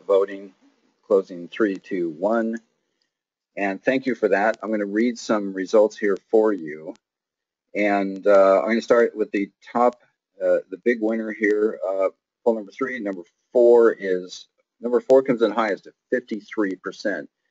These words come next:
So, uh, there's a lot of managers out there and, and high-level executives that are already running meetings, but they want people to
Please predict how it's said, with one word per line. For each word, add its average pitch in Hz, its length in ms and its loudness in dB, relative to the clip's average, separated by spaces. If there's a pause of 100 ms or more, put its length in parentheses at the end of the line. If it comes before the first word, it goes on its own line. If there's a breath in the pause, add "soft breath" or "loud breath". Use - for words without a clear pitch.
(380)
So, 107 520 4 (280)
uh, 104 360 2 (120)
there's 104 140 -4
a 107 40 4
lot 139 220 6
of 120 180 4 (180)
managers 120 600 -4
out 120 220 0
there 120 280 6
and, 92 580 -10
and 90 340 -16 (720)
high-level 110 460 -4
executives 101 460 -2
that 101 60 2
are 90 80 4
already 110 200 4
running 101 280 -2
meetings, 98 320 -6
but 92 160 0 (260)
they 107 100 -4
want 110 340 -4
people 98 240 -6
to 92 80 -12